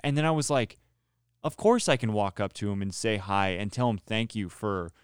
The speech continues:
leading worship," you know? And I did that, and he just, basically, he just turns and he just goes, "Oh, dude, thanks for saying that. Like, it's actually been kind of a rough morning." So,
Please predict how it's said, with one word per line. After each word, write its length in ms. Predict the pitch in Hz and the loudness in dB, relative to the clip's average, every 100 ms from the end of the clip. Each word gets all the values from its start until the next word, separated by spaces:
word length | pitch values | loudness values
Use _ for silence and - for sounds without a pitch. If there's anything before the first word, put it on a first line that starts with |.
| _ _ - | _ _ -4
leading 260 | 120 101 | 0 2
worship," 380 | 110 165 - - | 2 0 -2 -8
you 80 | 107 | -2
know? 100 | 113 | 0
And 80 | 120 | 2
I 60 | 123 | 2
did 240 | 147 170 | 2 2
that, 160 | 147 104 | 2 2
and 100 | 113 | 0
he 100 | 135 | -2
just, 360 | 139 151 - 123 | 0 -2 -2 -2
basically, 400 | 135 160 - 147 | 0 0 -2 -2
he 60 | |
just 180 | 120 127 | -2 -4
turns 300 | - 131 170 | -4 -6 -4
and 100 | 139 | -4
he 80 | 123 | -4
just 220 | 135 131 | -4 -4
goes, 340 | 143 135 120 - | 0 0 -2 -6
"Oh, 200 | - 143 113 | -6 -6 -6
dude, 240 | 151 107 | -8 -8
thanks 240 | 120 143 - | -8 -8 -10
for 80 | 110 | -14
saying 340 | - 110 104 | -8 -4 -4
that. 220 | 87 - | -6 -8
Like, 220 | - 92 - - - - | -8 -10 -12 -20 -20 -14
it's 140 | - 120 | -6 0
actually 240 | 120 120 | 0 0
been 140 | 113 101 | -2 -2
kind 220 | 110 117 | -2 -2
of 80 | 113 | -2
a 20 | |
rough 300 | 104 113 - | 0 0 -2
morning." 340 | 107 110 98 87 | -2 -2 -2 -6
So, 320 | - 101 | -4 -2